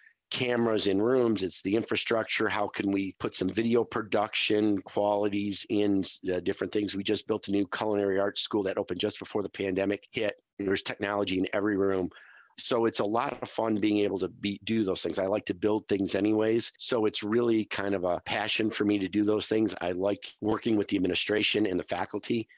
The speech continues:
on putting together things that forward the mission of the college. Uh, we do a lot of things out in the community. So I give talks to the community,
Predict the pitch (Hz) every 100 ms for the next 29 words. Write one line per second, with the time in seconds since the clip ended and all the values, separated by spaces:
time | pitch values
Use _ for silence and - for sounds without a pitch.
0 | - - _ 95 90 87 - 113 104 98
1 | 92 95 95 - 101 92 87 95 92 90
2 | 92 87 95 78 78 80 90 101 104 -
3 | - - - _ - 85 82 95 104 95
4 | 98 95 101 98 98 90 - - 90 95
5 | 98 101 - 87 85 90 - 95 - -
6 | 82 - 90 95 101 104 95